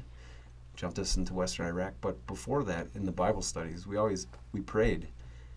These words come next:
that God would obviously protect us, but that he would do something that everybody that was involved, uh, they would know that he was watching over us. And in that,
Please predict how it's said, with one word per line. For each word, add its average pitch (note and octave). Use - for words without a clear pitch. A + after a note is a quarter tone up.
that F2+
God F#2
would F2
obviously F2
protect -
us, -
but F2+
that G2
he G#2
would G#2
do A#2+
something E2+
that E2
everybody A#2
that F#2+
was F#2+
involved, E2+
uh, F2
they F#2+
would F#2+
know F2+
that E2+
he G2+
was F2+
watching F2
over E2+
us. -
And F2+
in A2+
that, G2